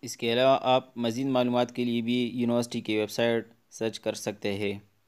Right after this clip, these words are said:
ऑनलाइन अप्लाई करने की आखिरी तारीख अठारह जनवरी दो हज़ार इक्कीस है और एंट्री टेस्ट एमएस और एमफिल के लिए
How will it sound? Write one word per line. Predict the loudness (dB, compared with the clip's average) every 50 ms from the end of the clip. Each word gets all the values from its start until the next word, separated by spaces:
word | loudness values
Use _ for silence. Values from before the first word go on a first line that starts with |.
| _ _ _ _ _ _ _ _ _ _ _ _ _ _ _ -6
ऑनलाइन | -2 2 4 6 6 4
अप्लाई | 2 0 -4 0 2 4 4 4
करने | 4 2 2 2 2 0
की | 0 -2 -4 0 2
आखिरी | 4 4 4 2 0 -2 2
तारीख | 4 4 4 6 6 4 2 2 0 -2
अठारह | -2 0 4 4 6 6 6
जनवरी | 4 4 2 2 2 2 2 0
दो | 2 2 2 2
हज़ार | 2 2 2 4 4 2
इक्कीस | 2 0 -4 -4 -4 -4 -4 -2
है | -2 0 0 0 0 -4 _ _ _ _ _ _ -20 _ _ _ _ _ _ 0
और | 2 4 6 4
एंट्री | 4 4 2 2 2 0 -2 -4
टेस्ट | 0 0 0 0 0 -2 0 2
एमएस | 2 4 2 2 0 -2 -2
और | 0 0 0
एमफिल | 0 -2 0 0 0 -2 0
के | 2 2 2
लिए | 4 6 6 6 4 4 0 -6